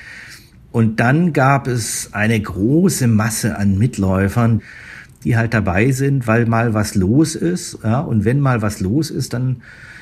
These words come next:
ja, und wenn, wenn man nicht verhaftet wird, wenn man eine Scheibe einschmeißt, dann macht man's halt auch mal, ja, also dann,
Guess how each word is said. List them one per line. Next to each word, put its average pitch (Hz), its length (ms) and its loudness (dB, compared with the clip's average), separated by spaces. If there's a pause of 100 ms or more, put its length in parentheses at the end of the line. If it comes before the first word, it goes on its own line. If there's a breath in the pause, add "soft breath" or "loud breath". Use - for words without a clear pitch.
(200 loud breath)
ja, 104 140 0
und 113 240 0
wenn, 113 320 0
wenn 107 100 4
man 101 120 4
nicht 139 160 2
verhaftet 120 540 -2
wird, 117 200 -2
wenn 113 80 0
man 117 100 2
eine 110 80 0
Scheibe 104 380 -2
einschmeißt, 113 720 -4
dann 127 300 -2
macht - 280 -4
man's 131 240 -2
halt 85 180 -6
auch 78 220 -10
mal, 80 320 -8
ja, 104 220 -6
also 104 320 -4
dann, 101 380 -4